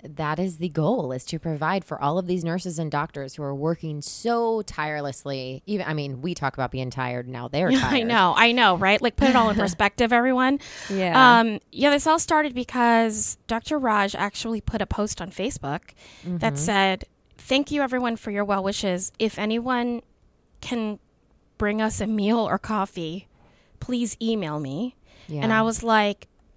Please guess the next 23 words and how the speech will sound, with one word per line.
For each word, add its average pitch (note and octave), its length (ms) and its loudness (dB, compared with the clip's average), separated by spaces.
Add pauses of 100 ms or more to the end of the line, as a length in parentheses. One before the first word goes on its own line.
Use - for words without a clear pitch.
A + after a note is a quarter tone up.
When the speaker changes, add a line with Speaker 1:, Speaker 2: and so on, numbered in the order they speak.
(160)
Speaker 2:
"You D4 240 -10
should - 220 -8
not G3 280 -8
be G3 80 -8
having F#3 280 -6
to - 140 -8
ask." B3+ 380 0
You C4 140 4
know D4+ 60 6
what D#4+ 80 6
I D#4+ 100 6
mean? D4 260 2
I D4+ 80 4
just B3 180 0
Speaker 1:
I F#3+ 60 2
Speaker 2:
kind G3 140 4
Speaker 1:
know, G3+ 160 2
Speaker 2:
of F#3 40 0
felt G#3 220 6
Speaker 1:
I E3 60 -2
know. D#3+ 220 0
Speaker 2:
terrible. A3+ 680 2 (500)
And, A#3+ 200 0